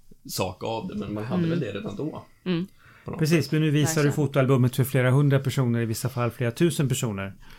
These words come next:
Speaker 2: Ja.
Speaker 3: Istället för bara tre, fyra inom familjen, kanske.
Speaker 2: Exakt.
Speaker 3: Det är en skillnad ändå.
Speaker 2: Det är väldigt sant.
Speaker 3: Ska vi
Speaker 2: Det blir en snabb
Speaker 3: avsluta med några konkreta, praktiska, ja, inte bara praktiska, konkreta tips helt enkelt, eh,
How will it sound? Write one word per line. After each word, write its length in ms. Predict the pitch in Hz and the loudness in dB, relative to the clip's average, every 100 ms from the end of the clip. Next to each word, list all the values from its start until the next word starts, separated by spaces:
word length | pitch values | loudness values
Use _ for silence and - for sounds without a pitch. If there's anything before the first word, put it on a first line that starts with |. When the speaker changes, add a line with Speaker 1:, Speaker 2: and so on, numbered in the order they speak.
| - | -4
Speaker 2:
Ja. 160 | 214 - - - _ | -2 -2 -12 -20 _
Speaker 3:
Istället 340 | 131 131 120 | -4 -2 -2
för 80 | 123 | -4
bara 380 | 113 113 110 107 | -2 0 0 -4
tre, 200 | - 120 | -4 -6
fyra 300 | - 113 113 | -4 -4 -2
inom 140 | 110 | -4
familjen, 420 | 107 117 120 120 - | -4 -4 -2 -4 -8
kanske. 100 | 170 | -8
Speaker 2:
Exakt. 500 | - 196 - - - 135 | -8 -10 -12 -16 -14 -8
Speaker 3:
Det 60 | |
är 20 | |
en 60 | 127 | -6
skillnad 380 | 120 120 120 120 | -4 -4 -4 -6
ändå. 260 | 143 127 113 | -8 -8 -10
Speaker 2:
Det 60 | 170 | -6
är 40 | |
väldigt 340 | 185 175 202 | -4 -4 -6
sant. 200 | - 180 | -6 -6
Speaker 3:
Ska 160 | 180 175 | 0 2
vi 80 | 180 | 2
Speaker 2:
Det 60 | |
blir 100 | 190 | 4
en 140 | 208 220 | 6 6
snabb 120 | 160 | 6
Speaker 3:
avsluta 680 | 139 - - 202 254 233 226 | 0 0 2 4 4 4 4
med 120 | 190 | 6
några 140 | 185 | 4
konkreta, 1040 | 175 170 - - 190 233 208 - 190 185 - - - - - | 2 -2 -6 0 4 6 4 2 0 0 -2 -8 -18 -20 -8
praktiska, 920 | - 165 - - 143 - 160 151 151 - - - | -2 -2 -2 -4 -4 0 2 2 0 -4 -12 -6
ja, 180 | 160 156 | -4 -4
inte 120 | 143 | -2
bara 100 | 147 | -2
praktiska, 440 | 165 160 - 135 120 - - | -2 -4 -2 -2 -2 -4 -6
konkreta 460 | - 175 175 165 175 | -4 0 0 0 -2
tips 380 | - 214 - - | 0 -2 0 -2
helt 160 | 117 | -2
enkelt, 500 | 143 139 - 139 - | -4 -6 -8 -12 -12
eh, 500 | 240 180 135 127 120 | -6 0 0 0 0